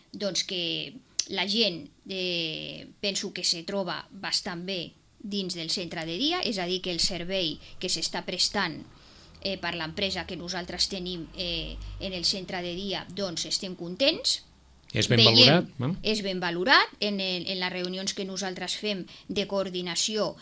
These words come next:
Speaker 1: amb l'empresa, amb nosaltres com a ajuntament i amb representants dels usuaris, que també estan en aquest consell, doncs, veiem que hi ha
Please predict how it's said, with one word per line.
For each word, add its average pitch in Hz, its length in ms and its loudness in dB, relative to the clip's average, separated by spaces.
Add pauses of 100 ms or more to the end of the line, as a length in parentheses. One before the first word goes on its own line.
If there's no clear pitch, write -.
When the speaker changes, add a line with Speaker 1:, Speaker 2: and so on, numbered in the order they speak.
(280)
Speaker 1:
amb 196 320 4
l'empresa, 180 720 2 (260)
amb 190 200 -4
nosaltres 202 460 -2
com 196 140 -2
a 196 40 -2
ajuntament 190 580 -4
i 170 100 -2
amb 180 120 -4
representants 185 680 -4
dels 196 180 -2
usuaris, 247 600 2
que 202 120 -2
també 175 260 -4
estan 190 400 2
en 180 160 -2
aquest 180 340 -4 (240)
consell, 190 540 0 (200)
doncs, 190 600 -2
veiem 196 380 0
que 175 120 -6
hi 180 140 -2
ha 180 100 -2